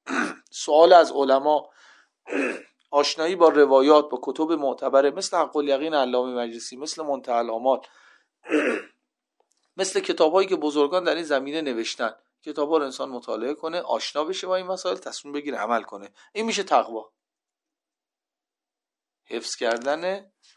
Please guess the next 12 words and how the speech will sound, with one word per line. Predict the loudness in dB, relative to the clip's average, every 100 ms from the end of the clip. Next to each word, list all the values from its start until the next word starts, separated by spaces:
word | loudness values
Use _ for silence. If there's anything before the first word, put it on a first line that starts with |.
| _ _ _ _ _
اون | -14 -12
گوهرهایی | -4 -2 0 -2 -2 -4
که | -4 -8
خداوند | -8 -4 -2 -2
در | -2 -6
وجود | -8 -12 -12
انسان | -14 -12 -6 -6
قرار | -6 -10 -8 -8
داده. | -10 -20 -20
خیلی | -16 -14 -14
خوب، | _ _
این | -18 -18